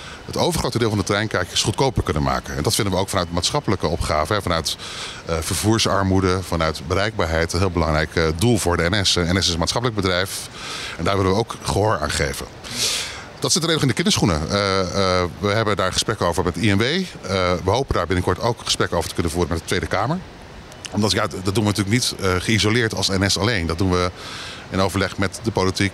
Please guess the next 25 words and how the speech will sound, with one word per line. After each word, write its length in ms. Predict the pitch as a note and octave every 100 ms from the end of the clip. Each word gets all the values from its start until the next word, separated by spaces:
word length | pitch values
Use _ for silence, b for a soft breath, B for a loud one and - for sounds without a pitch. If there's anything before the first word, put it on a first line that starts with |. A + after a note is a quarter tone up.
| - D#2+
met 120 | G#2
de 60 |
maatschappij, 540 | F2+ F2+ - E2+ E2+ F2
met 120 | F#2+
de 60 | F#2
reizigersorganisaties. 1200 | G2 F#2+ - F2 E2+ D#2+ F2 D#2+ - D#2 - -
Dus 140 | G#2
we 100 | F#2
staan 140 | G2 G2
aan 80 | F#2+
de 80 |
vooravond 500 | D#2+ F#2 A2+ F#2 D#2+
van 100 | D#2+
zo'n 120 | E2 D#2+
discussie. 420 | E2 A#2+ - C2 - - B B B B B
Maar 100 | G2
dat 120 | A2
we 180 | A2+ A2+ - -
maatschappelijk 560 | - G2 - D#3 D3 -
gezien 200 | G2 G2+
die 100 | F#2
discussie 360 | E2 - A2 G2+
wel 100 | E2+
moeten 180 | F2+
voeren, 420 | - A#2 D#3 F3+